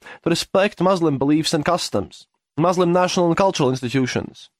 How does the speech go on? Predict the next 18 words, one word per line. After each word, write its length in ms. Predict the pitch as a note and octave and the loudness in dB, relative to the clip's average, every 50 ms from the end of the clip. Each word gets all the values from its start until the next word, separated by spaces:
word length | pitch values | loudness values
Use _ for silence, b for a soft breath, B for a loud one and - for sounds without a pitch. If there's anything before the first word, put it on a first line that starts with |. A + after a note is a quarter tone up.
| _ _ _ | _ _ _
Stalin 440 | - - - B3+ C4 B3+ A3 G#3 F#3+ | -6 0 2 2 4 4 4 2 2
and 120 | F#3 F3+ - | 2 0 0
his 120 | F#3+ F3 | -2 -2
cohorts 520 | - - A#3+ B3 B3 - C#3+ B2+ C3+ C#3 - | 0 2 2 2 2 2 0 0 0 0 -2
attempted 440 | D3+ - - G3+ G#3 - - - | -2 0 0 0 2 0 0 0
at 100 | C#3+ C3+ | 0 -2
the 80 | B2 D3 | -2 -2
time 280 | - D#3+ D3+ D3+ D#3+ E3 | -2 0 0 0 0 0
to 80 | E3 | -2
justify 480 | D3 D3 D3+ - - F3+ - - D3+ C#3 | -2 -2 -2 -2 -2 -4 -2 0 0 0
this 160 | C3+ D3 C3+ | 0 -2 -2
genocide 540 | A#2 F3+ F3+ F3 E3 - - E3 D#3+ D#3+ D#3 | 0 0 0 0 0 0 0 0 0 0 0
on 120 | D#3 C#3+ | -2 -2
the 80 | C#3+ D3 | -2 -2
grounds 380 | C#3+ F3 F3 E3+ F3 F3 E3 | 0 0 2 2 2 0 0
of 100 | E3+ D3 | -2 -2
military 380 | - E3+ E3+ D#3+ - E3 D#3 D3+ | 0 0 0 0 0 0 2 2
necessity, 640 | D3+ D3+ - - G#3 G#3 - C3+ - - G2 F#2+ | 0 0 0 0 0 0 -2 -4 -4 -4 -4 -6